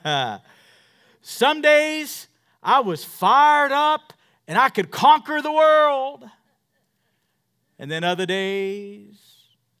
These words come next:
I was in despair. "Woe is me. I don't know if it's gonna work out. I don't know what God's doing.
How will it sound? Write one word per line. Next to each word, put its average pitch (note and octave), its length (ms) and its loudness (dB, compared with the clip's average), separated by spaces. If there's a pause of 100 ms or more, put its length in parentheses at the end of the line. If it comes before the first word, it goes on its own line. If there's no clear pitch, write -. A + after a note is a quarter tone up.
I C#3+ 120 -8
was D3 180 -12
in E3 120 -14
despair. E3+ 580 -20 (1120)
"Woe E3 380 -8
is D3 160 -16
me. E3+ 480 -20 (720)
I C#3+ 120 -6
don't D#3+ 140 -6
know D#3 120 -6
if D3+ 100 -16
it's D3 100 -18
gonna E3 180 -16
work E3+ 280 -18
out. F#3 380 -20 (840)
I E3+ 140 2
don't G3 160 0
know F#3 160 -2
what F#3 220 -12
God's F3+ 340 -12
doing. F#3+ 500 -18